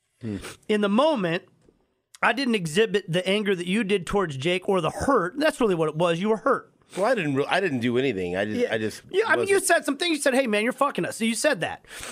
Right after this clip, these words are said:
Speaker 2: And, and, and I don't think that's necessarily wrong. I, what I'm trying to get at here is all I thought in the moment was, "Man, these two guys love each other." Um, you guys have a bond, honestly, that I've always been jealous of.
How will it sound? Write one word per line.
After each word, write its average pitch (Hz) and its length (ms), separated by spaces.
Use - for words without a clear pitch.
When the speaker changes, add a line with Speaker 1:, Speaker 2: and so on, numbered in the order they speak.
Speaker 2:
And, 233 160
and, 233 280
and 240 100
I 254 100
don't 294 180
think 294 160
that's 277 240
necessarily 240 500
wrong. 214 440
I, 240 160
what 247 160
I'm 254 140
trying 294 200
to 240 60
get 262 160
at 240 160
here 240 220
is 208 300
all 254 220
I 262 100
thought 262 240
in 214 60
the 190 60
moment 226 300
was, 180 220
"Man, 196 320
these 185 400
two 277 120
guys 190 280
love 156 240
each 233 200
other." 262 340
Um, 180 560
you 196 160
guys 277 280
have 247 160
a 180 60
bond, 196 760
honestly, 277 400
that 190 120
I've 214 180
always 202 240
been 190 280
jealous 226 400
of. 110 240